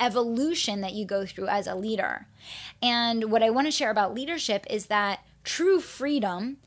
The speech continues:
is directly correlated with leadership. Because leadership comes down to your ability to get results through others. I'm gonna say that again.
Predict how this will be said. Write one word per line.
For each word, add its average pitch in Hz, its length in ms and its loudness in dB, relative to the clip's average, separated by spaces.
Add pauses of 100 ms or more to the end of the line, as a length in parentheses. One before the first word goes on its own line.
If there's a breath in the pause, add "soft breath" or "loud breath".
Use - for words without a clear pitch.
(300 soft breath)
is 240 180 0
directly 226 640 0
correlated 196 920 -2 (220)
with 196 300 0
leadership. 202 760 -2 (520 loud breath)
Because 240 280 2
leadership 254 840 2
comes 214 300 -4
down 196 220 -2
to 185 80 -6
your 190 180 -2
ability 190 640 -4
to - 160 -4
get 190 420 -4
results 185 600 -4
through 170 440 -6
others. 175 480 -6
I'm 175 80 -8
gonna 170 160 -8
say 165 200 -4
that 165 160 -4
again. - 340 -10